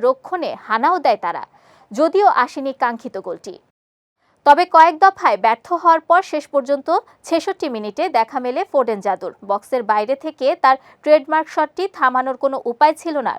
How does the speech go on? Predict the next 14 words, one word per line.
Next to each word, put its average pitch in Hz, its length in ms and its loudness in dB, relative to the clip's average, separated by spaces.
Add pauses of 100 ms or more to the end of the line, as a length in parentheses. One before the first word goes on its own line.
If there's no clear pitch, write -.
রিয়াল 254 280 4
গোলরক্ষক 208 480 -2 (320)
আন্দ্রি 269 440 4
লুলেনের। 190 400 -4 (460)
একাত্তর 330 420 2
মিনিটে 349 440 -4
ফোডেনের 311 560 0
সেই 320 180 -4
গোলটি 269 480 2
যেন 240 180 -2 (160)
আরেকবার 247 420 0
ফিরিয়ে 277 340 2
আনেন 285 200 -4 (240)
গাভার্দিওল। 202 580 0